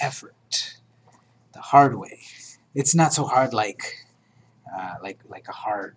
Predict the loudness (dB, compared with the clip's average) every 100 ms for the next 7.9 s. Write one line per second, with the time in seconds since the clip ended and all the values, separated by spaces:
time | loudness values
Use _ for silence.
0 | _ _ -8 -6 -6 -10 -8 -4 -4 -4
1 | -2 0 0 4 8 8 6 0 2 0
2 | 2 4 4 4 2 2 0 0 -2 -2
3 | -6 -8 -8 -8 0 0 0 -2 -4 -6
4 | -16 -20 _ _ 0 2 4 4 4 2
5 | 2 2 -2 -2 -2 -2 -2 -2 -4 -4
6 | -2 0 0 -2 -2 -2 -2 -6 -6 -6
7 | -6 -4 -4 -6 -6 -6 -4 -4 -4